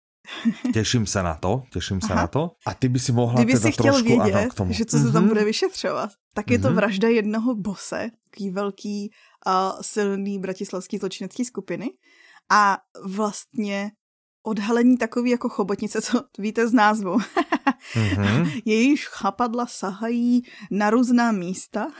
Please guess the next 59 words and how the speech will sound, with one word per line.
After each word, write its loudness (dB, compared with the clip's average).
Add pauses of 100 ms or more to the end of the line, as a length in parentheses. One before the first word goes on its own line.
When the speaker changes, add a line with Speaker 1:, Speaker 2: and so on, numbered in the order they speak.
(140)
Speaker 2:
<laughs> -4
Speaker 1:
Tak -2
já 4
Speaker 2:
A 6
Speaker 1:
už 0
asi 2
aj 2
Speaker 2:
právě, 4
Speaker 1:
viem, 4
Speaker 2:
že 0
Speaker 1:
ktorý 2
to 0
bude 2
zločinec 0
a -8
asi, -4
asi -4
viem. 0
Takže 0
myslím 0
si, -2
že 2
áno, 0
že 0
to 0
bude 0 (100)
na 2
základe, 2
Speaker 2:
Ano, 6 (160)
všechny 0
Speaker 1:
eh, 0
Speaker 2:
ty, 0
Speaker 1:
zase -2
reality. 0
Speaker 2:
všechny 0
ty 0
Speaker 1:
Mhm. 4
Speaker 2:
jeho 2
příběhy -6
jsou -4
vlastně -4
na -4
základě -4
reálných, -4
eh, -6
případů. -6 (300)
Já -2
jsem -2
četla -2
nějaký -4
rozhovor, -4
kde -4
on -4
říkal -4
vlastně, -6
že -4
když -4
začínal -4
psát, -6